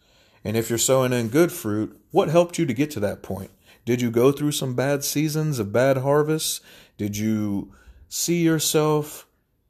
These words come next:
in a place that you were in a troubled time and you know you had to get back to doing better, doing good, sowing in,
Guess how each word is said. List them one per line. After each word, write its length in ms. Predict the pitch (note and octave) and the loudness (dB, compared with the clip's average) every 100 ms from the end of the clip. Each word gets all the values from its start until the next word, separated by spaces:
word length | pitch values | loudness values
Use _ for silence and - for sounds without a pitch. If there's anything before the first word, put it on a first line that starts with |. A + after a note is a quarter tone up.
| _ _ | _ _
in 140 | A#2 B2 | -6 -4
a 100 | G#2+ | -4
place 480 | - C#3 C#3+ C3+ - | 0 2 2 0 -2
that 240 | G#2 E2 | -2 -2
you 160 | G2 A2 | -2 -2
were 120 | G#2+ | 0
in 80 | G2 | -2
a 80 | - | -2
troubled 360 | B2+ B2+ A#2 | 0 2 0
time 320 | A#2 A#2+ B2+ | -2 -2 -2
and 100 | A2+ | -2
you 80 | G2+ | -2
know 320 | G2+ A#2 A#2+ | 0 0 0
you 240 | A#2 G2+ G#2 | -2 -2 -2
had 140 | A#2 | -2
to 60 | G#2+ | 0
get 160 | G#2+ | 0
back 240 | G2+ A#2 - | 0 -2 -2
to 80 | F#2+ | -4
doing 320 | G#2 B2 B2 | -2 -2 2
better, 400 | A#2+ B2+ C3 C3 - - G2+ | 2 4 2 -2 -14 -18 -2
doing 360 | A2+ C3 B2+ | 0 2 2
good, 460 | A2+ C3 B2+ B2+ B2+ - _ | 4 6 6 2 -2 -10 _
sowing 460 | - - A#2+ B2+ B2 | -8 0 0 2 0
in, 440 | A#2+ B2+ B2+ B2+ | 0 0 -2 -4